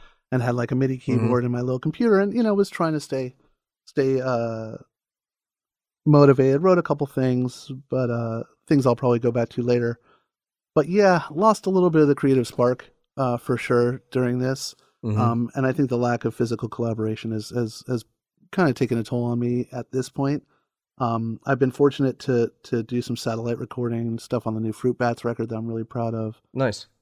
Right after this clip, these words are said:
Speaker 1: Um, uh, did some stuff with Cass McCombs, uh, and, uh, you know, do, kinda picking and choosing some stuff here and there, and slowly getting back to the songwriting and stuff. But I think I've, I've kind of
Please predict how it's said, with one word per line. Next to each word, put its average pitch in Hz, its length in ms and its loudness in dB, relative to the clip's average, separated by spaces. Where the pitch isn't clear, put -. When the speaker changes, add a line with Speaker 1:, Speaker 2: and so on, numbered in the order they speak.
Speaker 1:
Um, 107 420 -8
uh, 110 220 -12
did 120 160 -4
some 123 100 -10
stuff - 180 -6
with - 100 -18
Cass 113 260 -4
McCombs, 127 800 -2
uh, - 440 -12
and, 120 240 -6
uh, 113 220 -10
you 254 80 2
know, 185 180 4
do, - 300 -2
kinda 202 240 4
picking 160 320 0
and 151 120 2
choosing 143 340 2
some 139 140 -4
stuff 131 240 -2
here 127 160 0
and 120 100 0
there, 117 380 -4
and 135 300 -2
slowly 170 720 0
getting 147 220 2
back 135 220 0
to - 120 -10
the 123 80 -2
songwriting 135 500 2
and 135 120 0
stuff. 147 240 2
But 151 100 4
I 147 40 8
think 160 200 0
I've, 131 220 2
I've 131 220 -4
kind 147 240 -2
of 127 240 -4